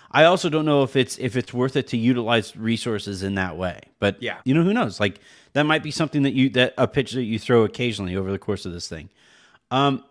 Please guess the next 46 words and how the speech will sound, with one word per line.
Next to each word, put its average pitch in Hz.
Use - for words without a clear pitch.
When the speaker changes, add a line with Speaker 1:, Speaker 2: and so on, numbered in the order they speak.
Speaker 1:
I 147
wanna 233
talk 226
Speaker 2:
Or, 190
Speaker 1:
about 147
Speaker 2:
or 123
Speaker 1:
LeBron. 127
Speaker 2:
you 90
try 190
the 185
Wenyen 180
thing, 104
and 147
if 131
that, 165
you 147
know, 120
is 123
getting 117
exposed 98
and 113
not 107
working, 120
then 180
maybe 127
you 110
try 101
Vando 92
in 113
a 107
different 104
role 104
Speaker 1:
Yeah. 92
Speaker 2:
where 92
you're, 95
you, 107
you 98
know, 95
you 95
go 101
to 95
one 90
of 87
those 87
alternative 85
options. -